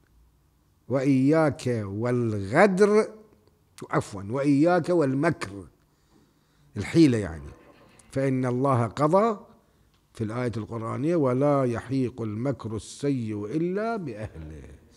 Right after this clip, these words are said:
المكر يرجع إلك بعدين، الآن تربح ولكن بعدين يرجع. نسأل الله توفيق الطاعة وبعد المعصية والشكر على النعمة.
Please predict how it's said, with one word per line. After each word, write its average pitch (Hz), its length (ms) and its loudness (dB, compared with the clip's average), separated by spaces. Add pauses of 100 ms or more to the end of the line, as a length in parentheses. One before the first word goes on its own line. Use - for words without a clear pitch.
(400)
المكر 185 580 4
يرجع 185 460 4
إلك 85 360 -4
بعدين، - 440 -16 (840)
الآن 170 360 -4
تربح 226 540 0 (320)
ولكن 120 480 -6
بعدين 117 500 -4
يرجع. 82 440 -2 (2000)
نسأل 202 360 8
الله 190 360 12
توفيق 170 560 10
الطاعة 156 640 10 (460)
وبعد 139 440 2
المعصية 139 800 4 (1300)
والشكر 127 640 2
على 131 240 2
النعمة. 131 580 2